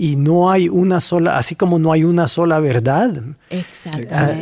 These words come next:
Speaker 1: no hay un solo camino.
Speaker 2: Y la única herramienta que le podemos dar a nuestros niños es la capacidad de tomar decisiones,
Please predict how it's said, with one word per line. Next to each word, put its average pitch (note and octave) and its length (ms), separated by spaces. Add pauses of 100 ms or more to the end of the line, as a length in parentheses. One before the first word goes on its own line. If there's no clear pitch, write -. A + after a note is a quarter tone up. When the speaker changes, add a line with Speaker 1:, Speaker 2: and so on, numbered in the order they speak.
Speaker 1:
no D#3 180
hay F#3 140
un G#3+ 140
solo G3 320
camino. E3+ 760
Speaker 2:
Y A3+ 120
la G#3 140
única A3 300
herramienta G#3+ 480
que A#3+ 120
le G3+ 100
podemos F#3 380
dar G#3+ 140
a G#3+ 60
nuestros G#3 400
niños G#3+ 340
es G3+ 140
la G#3 160
capacidad F3 600
de G3+ 120
tomar F3+ 380
decisiones, F#3 880